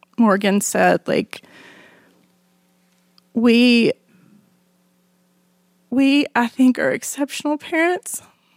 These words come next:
because we work so hard and we, we seek out guidance and we want the best for our kids, and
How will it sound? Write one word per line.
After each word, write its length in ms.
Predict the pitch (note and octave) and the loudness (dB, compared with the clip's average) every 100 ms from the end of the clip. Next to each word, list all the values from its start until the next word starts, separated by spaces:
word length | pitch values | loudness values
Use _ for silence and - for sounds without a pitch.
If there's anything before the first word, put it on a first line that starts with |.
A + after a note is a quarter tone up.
| _ _ _ _ | _ _ _ _
because 360 | - - G#4 - | -20 -2 -2 4
we 100 | F4 | 2
work 300 | - F3 - | 2 -2 -4
so 300 | - - C4 | -6 -2 -2
hard 460 | - C4 C4 C4 - - - | -2 -4 -2 -4 -10 -18 -8
and 340 | A#3 A#3+ - - _ _ _ _ _ _ _ _ _ - | -4 -4 -6 -14 _ _ _ _ _ _ _ _ _ 0
we, 220 | C#4 C4+ - - _ _ _ _ | 4 4 2 -12 _ _ _ _
we 180 | A#3 B3+ | -2 -2
seek 480 | B3+ - B3+ B3 - | -2 -4 0 0 0
out 260 | - A3+ A3+ | 0 0 0
guidance 800 | G3+ G3+ G#3 G#3 - - - - _ _ A#3+ | -2 -2 -2 -6 -8 -16 -20 -20 _ _ -6
and 240 | G#3 G#3 | -4 -4
we 100 | A3+ | -4
want 240 | G#3+ A3 - | -2 -4 -2
the 100 | A3 | -4
best 380 | F#3 G3+ - | -4 -6 -6
for 140 | - G3+ | -6 -4
our 100 | - | -6
kids, 560 | - - - B3+ - | -8 -10 -6 -6 -6
and 180 | G#3+ A3 | -8 -8